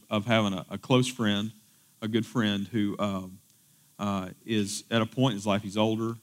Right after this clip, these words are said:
he's at a point in his life where he's, he's, um, he's, he's done extremely well for himself. I mean, extremely well for himself. As a car guy, I just like to go to his house and just, like, look, like,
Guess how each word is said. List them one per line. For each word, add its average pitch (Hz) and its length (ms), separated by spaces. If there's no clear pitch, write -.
he's 104 160
at 104 80
a 95 40
point 131 240
in 113 40
his 104 140
life 104 260
where 104 100
he's, 104 240
he's, 110 460
um, 87 440
he's, 113 240
he's 120 240
done 113 280
extremely 117 880
well 95 280
for 90 160
himself. - 640
I 117 140
mean, 104 240
extremely 101 480
well 85 200
for - 140
himself. 92 300
As 95 80
a 101 60
car 123 300
guy, 95 400
I 123 120
just 117 180
like 107 180
to 98 80
go 101 140
to 92 60
his - 140
house - 480
and 113 140
just, 113 180
like, 95 180
look, 131 480
like, 110 300